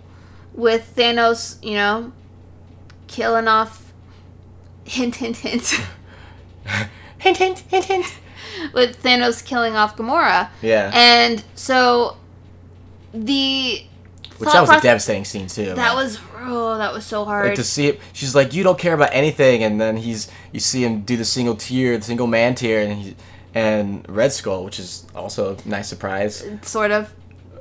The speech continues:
Speaker 2: I mean, it was cool.
Speaker 1: It was cool. It was not Hugo Weaving.
Speaker 2: No, but it was Ross Marquand,
Speaker 1: I
Speaker 2: who's brilliant. But
Speaker 1: Yeah,
Speaker 2: anyway.
Speaker 1: but it was just weird.
Speaker 2: Yeah,
Speaker 1: But
Speaker 2: but she's like, he's like,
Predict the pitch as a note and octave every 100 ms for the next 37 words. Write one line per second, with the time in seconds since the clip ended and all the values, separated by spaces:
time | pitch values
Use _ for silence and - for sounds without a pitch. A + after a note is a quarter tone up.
0 | - C3 C#3+ - D3+ A#2+ A#2+ C4 C#4+ -
1 | D4+ D#4+ A3+ A3 - A3 A3 A#3+ A#3 -
2 | - - - - - - - A#3 G#3+ G3+
3 | G#3 C4 C4+ C4 F4 - - - G2+ G2+
4 | B2 B2 G#2 A2 A2 G#2+ G2 B2+ G2+ G#2
5 | A2 G#2 - - - - G#2 G2 G#2+ A2
6 | G2+ B2+ C#3+ A#3 A3 G#3+ B3+ C4+ C4+ G#3+
7 | G#3 G#3 - - C#3+ F3 D3 - A3+ A#3+
8 | B2 D#3+ D3 - - - - - - -
9 | B2+ B2+ A#2 A2 - - G#2+ B2 B2 A2+
10 | A2+